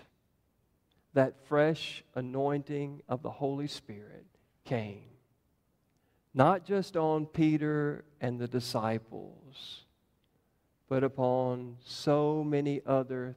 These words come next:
thousands of people. And the surprise was that Peter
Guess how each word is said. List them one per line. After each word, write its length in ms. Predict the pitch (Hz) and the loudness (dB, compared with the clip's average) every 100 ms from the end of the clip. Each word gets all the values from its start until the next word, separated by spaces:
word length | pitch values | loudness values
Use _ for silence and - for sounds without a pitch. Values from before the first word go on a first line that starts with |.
| - | -12
thousands 1080 | 127 117 117 120 120 120 107 113 120 - - _ _ _ _ _ _ | -8 -6 -4 -6 -8 -12 -14 -18 -20 -20 -20 _ _ _ _ _ _
of 120 | - _ | -20 _
people. 560 | 120 95 - - - _ _ _ _ _ _ _ _ _ _ _ _ _ _ _ _ _ _ _ _ _ _ _ _ _ _ _ _ _ _ _ - | -10 -10 -14 -20 -20 _ _ _ _ _ _ _ _ _ _ _ _ _ _ _ _ _ _ _ _ _ _ _ _ _ _ _ _ _ _ _ -8
And 160 | 123 | -6
the 60 | 127 | -4
surprise 760 | - 131 - 147 160 175 165 131 | -4 -6 -2 0 2 4 2 0
was 840 | 120 117 110 110 120 123 - - _ _ _ _ _ _ _ _ _ _ _ _ _ _ _ | -6 -4 -6 -10 -16 -20 -20 -20 _ _ _ _ _ _ _ _ _ _ _ _ _ _ _
that 160 | 131 104 - _ _ _ _ | -10 -10 -14 _ _ _ _
Peter 640 | - 151 160 120 110 117 | -2 0 0 -2 -8 -12